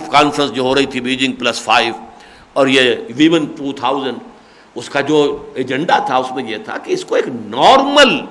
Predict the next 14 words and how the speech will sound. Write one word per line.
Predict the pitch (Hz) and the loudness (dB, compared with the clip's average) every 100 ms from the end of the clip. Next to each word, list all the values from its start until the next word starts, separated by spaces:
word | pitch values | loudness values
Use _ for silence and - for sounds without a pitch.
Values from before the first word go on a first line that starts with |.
| - - - | -16 -20 -10
sexual | - - 247 - 202 208 202 | 0 4 4 2 2 4 2
behavior | 147 156 131 190 190 165 131 - - - 175 | 2 2 4 4 6 4 4 -6 -18 -16 2
یا | 185 | 6
اورینٹیشن | 185 180 175 170 156 - 151 175 175 | 8 8 6 6 4 2 0 0 2
مانا | 143 151 170 | 4 6 6
جائے، | 160 139 139 175 180 | 6 8 8 10 8
یہ | 135 156 | 6 4
کوئی | 180 | 4
اب | 151 156 | 4 6
نارملٹی | 180 175 208 233 254 | 6 8 6 6 4
نہیں | 254 339 | 4 4
ہے۔ | 233 123 - - - - - _ - _ - - - | 4 0 -4 -20 -20 -20 -20 _ -20 _ -20 -20 -14
تہذیب | - 127 139 175 160 | -6 -6 -4 -6 -4
انسانی | 123 - 117 143 160 | -6 -4 -4 -2 -2